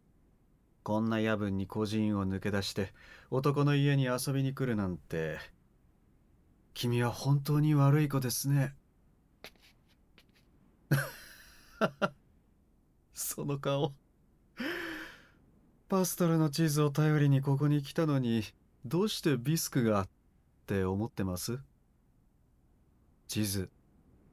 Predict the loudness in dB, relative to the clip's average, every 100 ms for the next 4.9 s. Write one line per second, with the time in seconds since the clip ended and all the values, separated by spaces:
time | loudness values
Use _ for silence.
0 | _ _ _ -10 -4 -2 2 2 4 4
1 | 2 0 -4 -4 -6 -8 -10 -14 _ _
2 | -8 -6 -2 0 0 0 -2 -4 -10 -14
3 | _ _ _ -20 -20 -20 -20 -20 _ -20
4 | -20 _ -2 -2 -2 -4 0 0